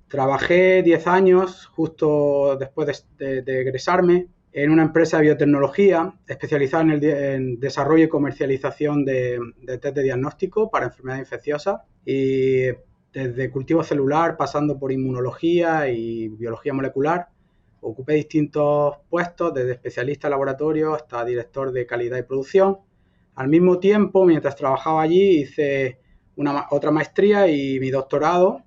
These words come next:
la maestría en prevención de riesgos en Barcelona y doctorado en biología molecular en la Universidad de Jaén. Eh, mi tesis fue sobre el coronavirus sars.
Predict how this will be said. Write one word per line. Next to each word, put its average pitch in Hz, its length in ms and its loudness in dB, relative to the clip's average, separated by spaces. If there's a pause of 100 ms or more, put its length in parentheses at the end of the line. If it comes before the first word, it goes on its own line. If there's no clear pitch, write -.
la 127 80 -6
maestría 147 680 0
en 147 120 -4
prevención 147 380 -2
de 147 100 0
riesgos 190 600 2
en 131 180 -6
Barcelona 185 680 0
y 139 200 -4
doctorado 143 760 -2
en 127 360 -2
biología 123 340 -4
molecular 135 640 -4
en 117 260 -6
la 117 80 -6
Universidad 120 360 -8
de 120 60 -8
Jaén. 113 300 -8 (320)
Eh, 120 320 -4
mi 120 140 -6
tesis 139 400 -4
fue 135 280 -2
sobre 127 260 -2
el 123 60 -8
coronavirus 131 520 -4
sars. 180 380 -2